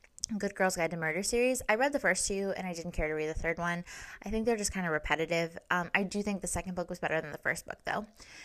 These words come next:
Every Summer After by Carly Fortune. This book is taking everywhere by storm, and I think it deserves it. It's a pretty good,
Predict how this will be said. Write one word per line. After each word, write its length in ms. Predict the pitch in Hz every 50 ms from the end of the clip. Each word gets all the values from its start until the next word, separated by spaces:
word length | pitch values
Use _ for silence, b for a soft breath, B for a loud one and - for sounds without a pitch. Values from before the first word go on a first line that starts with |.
| B B B -
Every 220 | 208 214 220 240 247
Summer 240 | - 240 220 214
After 340 | 190 - 160 175 - - 196
by 140 | 190 180 180
Carly 300 | - - - 160 151 165
Fortune. 420 | - - 254 269 262 285 269 254
This 160 | 226 196 - -
book 160 | 190 185 -
is 340 | 170 165 165 165 165 - -
taking 380 | - 196 185 - 185 180 175
everywhere 380 | 160 165 175 175 170 170 165 165
by 220 | 160 160 160 165
storm, 640 | - - - - 254 254 254 247 247 247 240 240 240 -
and 380 | - 185 180 180 175 175 170 - -
I 400 | - 165 160 160 165 170 170 170 -
think 200 | - 180 180 -
it 240 | 196 196 185 190 -
deserves 380 | - 214 233 277 302 277 - 170
it. 60 | - -
It's 160 | 190 - -
a 40 | -
pretty 260 | - - 185 190 185
good, 300 | 190 185 185 180 180